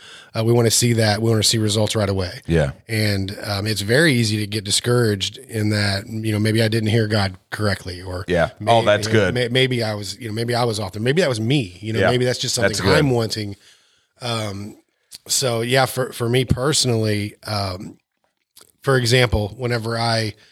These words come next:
Speaker 1: um, I, I feel like God called me to work with, with addicts and broken people.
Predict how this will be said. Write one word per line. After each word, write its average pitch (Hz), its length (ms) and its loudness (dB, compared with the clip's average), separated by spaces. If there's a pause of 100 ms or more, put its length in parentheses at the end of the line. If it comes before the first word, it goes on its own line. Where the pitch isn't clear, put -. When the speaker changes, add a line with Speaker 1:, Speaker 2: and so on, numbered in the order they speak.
(520)
Speaker 1:
um, 101 400 -8
I, 131 160 2
I 123 60 2
feel 151 140 2
like 123 120 2
God 120 260 2
called 117 220 2
me 117 60 0
to 107 80 0
work 107 280 -2
with, 104 360 -4
with 107 160 -8
addicts 107 380 0
and 104 100 -2
broken 101 260 0
people. - 360 -10